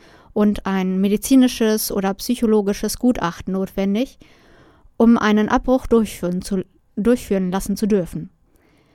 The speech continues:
Oft hält auch die gesellschaftliche Bewertung von Abtreibungen Menschen davon ab, diese überhaupt in Anspruch zu nehmen, egal ob Abbrüche legal sind oder nicht.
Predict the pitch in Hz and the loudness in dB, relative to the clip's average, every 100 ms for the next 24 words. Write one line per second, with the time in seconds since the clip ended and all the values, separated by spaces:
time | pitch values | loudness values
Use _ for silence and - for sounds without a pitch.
0 | _ _ _ _ _ - 262 - - 226 | _ _ _ _ _ -2 -2 -2 -4 -2
1 | 214 - 220 - 226 220 226 226 247 - | 0 0 -2 -2 -4 0 0 2 2 0
2 | 220 - 208 196 214 214 233 240 208 196 | -4 -4 -4 0 0 2 2 0 -2 -2
3 | - 208 208 - 214 202 208 202 202 208 | -4 -4 -4 -2 -2 0 0 0 2 0
4 | 208 - 208 202 208 247 - - - - | -2 0 -2 0 0 -2 -4 -12 -20 2
5 | 240 226 226 226 220 262 277 220 208 220 | 4 4 2 0 0 -2 -2 -4 -2 -4
6 | - 170 - 190 190 185 202 247 - _ | -6 -8 -6 -4 -2 -2 -4 -6 -14 _
7 | _ _ - 220 240 240 196 190 214 - | _ _ -2 0 2 2 0 -4 -4 -2
8 | 220 220 220 214 220 196 190 190 226 247 | -2 0 0 0 2 2 2 4 2 2
9 | 226 233 190 - - | 2 2 0 -4 -18